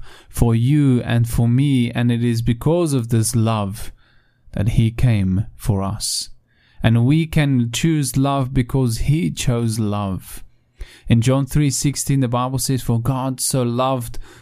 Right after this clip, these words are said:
the world that he gave his only begotten Son." That was the choice that God made for us. He chose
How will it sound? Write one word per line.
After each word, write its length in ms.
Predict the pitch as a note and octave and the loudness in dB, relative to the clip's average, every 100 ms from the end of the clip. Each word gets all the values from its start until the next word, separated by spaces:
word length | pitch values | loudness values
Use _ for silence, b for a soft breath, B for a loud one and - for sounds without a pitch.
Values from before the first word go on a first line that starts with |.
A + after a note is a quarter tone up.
| B | B
the 100 | A#2+ | 2
world 500 | A2 B2+ C3+ C#3 C3 | 4 2 2 0 0
that 120 | B2 A2+ | 0 0
he 100 | A2 | 0
gave 420 | B2 B2+ C3+ B2 | 0 0 0 0
his 200 | A#2+ A#2 - | -2 -2 -4
only 220 | D3+ D#3 | 0 2
begotten 580 | C3+ A#2+ A#2 A2+ A#2 A#2 | 2 0 -2 -2 0 0
Son." 540 | A#2 - D3 C3+ - - _ _ B B B - | 0 0 0 0 -4 -10 _ _ B B B 0
That 380 | G#2+ C3+ D#3+ D3+ | 2 4 2 0
was 260 | C#3+ B2 | 0 0
the 120 | C3 | -2
choice 500 | A#2+ - E3 D3 A#2+ - | 0 0 2 2 0 -2
that 280 | A2+ A2 | -2 -2
God 460 | - C#3 C#3+ C3 A#2+ | -4 -2 -2 -4 0
made 360 | A#2+ A2 G#2 - | 0 0 -2 -2
for 220 | - A2 | -2 -2
us. 560 | A2+ G#2 - - - b b b b b b | -4 -4 -6 -6 -8 b b b b b b
He 220 | B2+ D3 | 2 2
chose 720 | C3+ A#2 G#2 F#2 F#2+ - - | 2 0 0 0 -4 -4 -8